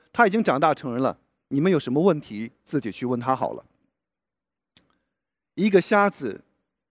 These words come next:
在得到神迹医治之后重见光明，本是一件美事，但是却引来了这么多的论断和是是非非。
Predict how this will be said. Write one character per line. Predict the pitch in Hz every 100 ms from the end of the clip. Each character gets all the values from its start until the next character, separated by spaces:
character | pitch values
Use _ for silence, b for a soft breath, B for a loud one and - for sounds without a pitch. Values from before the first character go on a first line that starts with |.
| _ _
在 | 170
得 | 131 - 170
到 | 185 139
神 | - 127 160
迹 | 170
医 | 160 175
治 | 156
之 | 180
后 | 175 131
重 | - 123 160
见 | 160 123
光 | 165 180
明， | 107 90 -
本 | 110
是 | 113 156
一 |
件 | 147 127
美 | 107 80
事， | - - - _ _ _ _ _ _ _ -
但 | 135
是 | 117 113 71 _ _
却 | - 147 -
引 | 131 120 98
来 | 101
了 | 135 120
这 | -
么 | 175 117
多 | 127
的 | 117 101
论 | 185 147
断 | 110 120 - _ -
和 | 92
是 | - 123
是 | - 92
非 | 107 101
非。 | 110 104